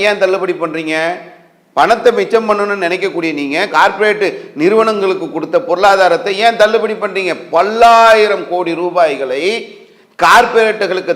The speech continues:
தாரை வார்த்து விட்டு இந்த நாட்டுடைய ஜனநாயகத்தை நிலைநிறுத்துவதற்கான ஒரு தேர்தல்ல ஆகக்கூடிய செலவை செலவு என்று அதை வந்து இவங்க ஒரு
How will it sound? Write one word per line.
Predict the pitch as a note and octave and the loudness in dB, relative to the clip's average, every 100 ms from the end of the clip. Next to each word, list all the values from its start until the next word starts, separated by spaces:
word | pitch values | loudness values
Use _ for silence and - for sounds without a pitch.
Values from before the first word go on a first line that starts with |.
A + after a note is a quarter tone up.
| D#3 | 2
தாரை | D3+ G3 G#3 | 2 4 4
வார்த்து | F3+ F3 D#3+ C#3+ | 4 2 -4 -10
விட்டு | - D3 E3+ G3+ G3+ - - | -10 -4 -2 -2 -4 -12 -14
இந்த | D#3+ G3 | -2 2
நாட்டுடைய | E3+ G3+ A3+ A#3 A3 G#3+ G3 | 4 4 2 0 2 2 4
ஜனநாயகத்தை | E3 F3+ A3+ A3+ A3+ A3+ A3 A3 G#3+ F3+ | 4 4 4 4 4 2 0 -2 -2 0
நிலைநிறுத்துவதற்கான | F3 G#3 G#3+ G3+ G3 F#3+ F3+ F3 F3 E3 D#3+ | 0 0 0 -2 -2 0 0 2 2 2 0
ஒரு | D3 D#3+ | -2 -2
தேர்தல்ல | F#3 F#3+ F#3+ F3+ E3+ D3+ - - D3 | -2 0 0 4 4 4 -4 -2 4
ஆகக்கூடிய | G#3+ G#3 G#3+ F#3+ E3+ E3 | 4 4 -2 -4 -4 -4
செலவை | D#3+ E3+ E3+ A3 A3+ - - - - - | -2 0 2 6 6 4 -6 -16 -20 2
செலவு | G3 B3 B3+ C4 B3 | 4 6 4 4 2
என்று | A3+ G3 D#3 - - - - | 2 -2 -6 -10 -18 -8 -2
அதை | A3 A#3 | 2 2
வந்து | A3+ A#3+ A#3 G#3+ | 2 4 6 4
இவங்க | G3 G3 | 2 0
ஒரு | F#3+ | -2